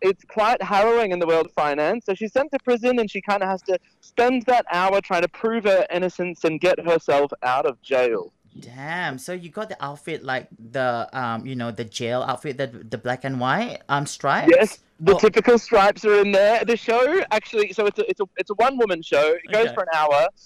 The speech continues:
Speaker 1: I think there's something like ten or eleven print costumes that I get to pull out throughout the piece. But of course, I'm the
Speaker 2: Ooh.
Speaker 1: only one on stage, so there's a lot of magic and trickery and a, a lot of camp fun that goes along with it.
Speaker 2: Love. And Danny, do you have any questions for Karen? Have you met Danny,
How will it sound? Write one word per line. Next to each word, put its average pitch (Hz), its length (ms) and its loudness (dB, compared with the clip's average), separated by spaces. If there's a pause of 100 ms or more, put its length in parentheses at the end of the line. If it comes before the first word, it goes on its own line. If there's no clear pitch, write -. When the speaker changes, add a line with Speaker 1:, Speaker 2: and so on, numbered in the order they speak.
(160)
Speaker 1:
I 180 140 0
think - 400 -6
there's 285 160 -6
something 220 380 -2
like 175 260 0
ten 196 400 -2
or 175 220 2
eleven 165 520 0
print 190 240 -4
costumes 208 580 -2
that 190 120 2
I 180 80 4
get 180 160 0
to - 140 -20
pull 185 160 0
out 170 200 0
throughout 175 280 0
the 180 60 -6
piece. 202 360 -2 (220)
But 220 120 2
of 285 80 0
course, 226 220 2
I'm 214 140 2
the 208 100 0
Speaker 2:
Ooh. 226 40 0
Speaker 1:
only 226 140 -6
one 220 180 2
on 208 140 0
stage, 170 500 0
so 151 160 -2
there's 156 180 -4 (300)
a 180 60 2
lot 220 200 2
of 226 80 0
magic 190 360 0
and 180 140 -6
trickery 175 480 -2
and 156 120 0
a, 147 100 0 (100)
a 156 40 0
lot 180 140 0
of - 60 -6
camp 165 280 -2 (100)
fun 147 200 0
that 131 120 -6
goes 135 160 2
along 131 240 -2
with 127 160 -2
it. 107 160 0
Speaker 2:
Love. 165 920 0
And 196 140 -4
Danny, 208 240 -4
do 185 80 -8
you 240 60 -2
have 277 100 -8
any 294 120 -8
questions 196 440 -6
for 160 140 -8
Karen? 143 360 -2
Have 196 180 -4
you 311 120 -10
met 262 160 -4
Danny, 165 340 -4